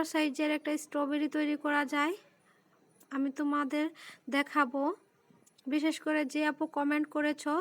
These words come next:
তোমাকে অসংখ্য ধন্যবাদ। যদি কোনো কিছু আরও শেখার থাকে, অবশ্যই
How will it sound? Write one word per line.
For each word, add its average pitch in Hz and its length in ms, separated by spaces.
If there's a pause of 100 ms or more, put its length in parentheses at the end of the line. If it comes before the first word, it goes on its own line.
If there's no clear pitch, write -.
তোমাকে 285 340
অসংখ্য 320 520
ধন্যবাদ। 285 500 (500)
যদি 311 280
কোনো 339 300
কিছু 339 340 (340)
আরও 294 240
শেখার 320 400
থাকে, 320 300
অবশ্যই 302 580